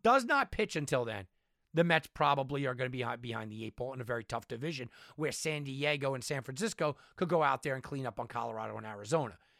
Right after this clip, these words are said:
Now, I know you could say, "Well, the Mets have Miami and Washington." I, I get it. I think it's gonna be a one-game difference between all these teams, but in the end, it's really not gonna matter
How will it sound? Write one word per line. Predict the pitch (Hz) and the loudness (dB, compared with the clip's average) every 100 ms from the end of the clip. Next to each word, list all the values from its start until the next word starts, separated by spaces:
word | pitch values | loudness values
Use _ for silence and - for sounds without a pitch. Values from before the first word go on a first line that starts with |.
| _ _ | _ _
Now, | 120 | -4
I | 135 | 0
know | 160 | 0
you | 175 | 0
could | 170 | -2
say, | 196 196 | 0 6
"Well, | 254 | 8
the | 254 | 8
Mets | 254 254 | 4 4
have | 254 | 2
Miami | 233 247 247 240 240 | 2 0 0 0 0
and | |
Washington." | 226 240 220 220 226 233 | 4 4 2 -4 -8 -4
I, | 220 214 220 | -2 0 -2
I | |
get | 208 220 202 | -2 0 0
it. | 196 - - _ - | 0 -10 -20 _ -2
I | 175 | 0
think | 226 226 | 0 -2
it's | 202 | 2
gonna | 226 196 | 2 2
be | 156 | -2
a | |
one-game | 147 180 214 202 196 175 | -2 -2 -2 -4 -6 -4
difference | 185 170 | -6 -8
between | 139 139 143 131 | -10 -8 -6 0
all | 147 156 | 4 4
these | 151 139 | 2 -2
teams, | 147 127 | -4 -2
but | 185 | -2
in | 190 | -2
the | 165 | 0
end, | 139 135 - - | 0 -2 -10 -20
it's | - | 2
really | 202 185 | 4 6
not | 160 151 | 4 4
gonna | 131 | -2
matter | 123 120 120 | 0 2 2